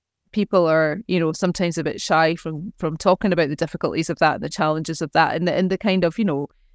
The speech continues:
the personal things that you have to compromise as, as a parent.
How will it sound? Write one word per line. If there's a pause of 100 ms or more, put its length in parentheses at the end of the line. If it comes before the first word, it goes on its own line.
(160)
the
personal
things
that
you
have
to
compromise
as,
as
a
parent.